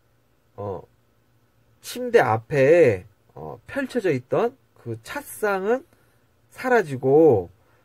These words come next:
그리고 펼쳐져 있던 빨래 건조대는 접혀져가지고 벽에 기대 있었고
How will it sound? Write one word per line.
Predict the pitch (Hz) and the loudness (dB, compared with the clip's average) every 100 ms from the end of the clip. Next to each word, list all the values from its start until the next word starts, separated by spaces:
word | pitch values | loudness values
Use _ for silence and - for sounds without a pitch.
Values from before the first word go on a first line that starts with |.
| _ | _
그리고 | - 127 123 117 | -14 -6 -6 -6
펼쳐져 | 262 254 - 233 185 160 | -4 -4 -4 -4 -2 -4
있던 | - 170 202 - | -4 -6 -8 -8
빨래 | - 226 226 214 190 | -8 -2 0 -2 -4
건조대는 | - 120 127 135 127 123 202 233 _ _ _ _ _ _ _ _ - | -10 -10 -8 -6 -4 -2 -2 -4 _ _ _ _ _ _ _ _ -8
접혀져가지고 | 123 117 170 143 139 131 123 127 143 | -6 -4 -4 -2 -2 -2 -2 -4 -10
벽에 | - 113 127 147 | -10 -8 -6 -6
기대 | - 117 123 123 | -6 -10 -4 -4
있었고 | 110 110 101 - 104 120 143 120 | -4 -8 -10 -8 -2 0 2 0